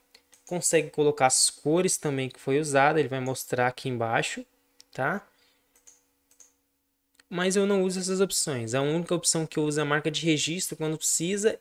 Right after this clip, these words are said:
e as opções de imprimir com marca de corte. Você vai entender e vai conseguir compreender quando a gente fizer num arquivo que ele seja quadrado. Vamos fechar aqui, ó, fechar a visualização. Vou apagar esse retângulo aqui.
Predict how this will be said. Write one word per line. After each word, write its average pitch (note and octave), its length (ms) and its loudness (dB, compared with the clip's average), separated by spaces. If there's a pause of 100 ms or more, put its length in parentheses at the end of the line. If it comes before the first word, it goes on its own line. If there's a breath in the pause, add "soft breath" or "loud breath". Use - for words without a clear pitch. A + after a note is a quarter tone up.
e B3 300 0
as G3 160 -2
opções F#3 460 -2
de F#3+ 80 0
imprimir F3+ 360 -2
com F#3 100 -6
marca F3+ 280 0
de F#3+ 120 -6
corte. - 500 0 (500 loud breath)
Você - 160 2
vai G3+ 120 6
entender G#3 680 4
e C#3+ 80 -4
vai D#3 140 2
conseguir D#3 300 -8
compreender D#3+ 500 -2
quando F3+ 240 -4
a F3 40 2
gente E3+ 200 -2
fizer D#3+ 260 2
num F3+ 140 0
arquivo E3 580 -6
que - 120 -4
ele E3 80 0
seja E3 500 2
quadrado. C#3 680 4
Vamos D#3 260 -2
fechar C3 400 0
aqui, G3 300 0
ó, D#3 120 6
fechar - 440 0
a C3 80 -2
visualização. B2+ 760 0 (1400 loud breath)
Vou C#3+ 80 2
apagar C#3 400 6
esse - 180 -2
retângulo C3 480 0
aqui. F3+ 300 -2